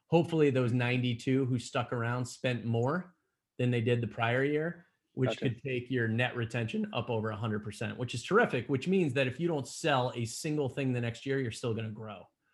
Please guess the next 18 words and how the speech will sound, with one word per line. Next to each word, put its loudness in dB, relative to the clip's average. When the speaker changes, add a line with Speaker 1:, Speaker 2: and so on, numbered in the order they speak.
Speaker 1:
Um, 4
Speaker 2:
Yeah. 4
Speaker 1:
and, 2
uh, 8
you 0
know, 4
we're 2
really 8
honing 2
in 2
on 0
how 2
much 2
value 2
creation 0
can -2
take -4
place -2